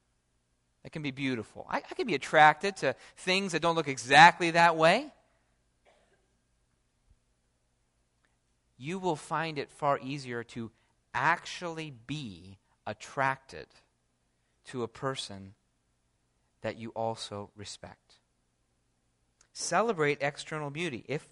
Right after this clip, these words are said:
necessary, widen your net. And if you are under the delusion that physical attraction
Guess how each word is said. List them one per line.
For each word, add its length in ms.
necessary, 560
widen 640
your 240
net. 360
And 180
if 220
you 120
are 120
under 160
the 140
delusion 460
that 120
physical 400
attraction 560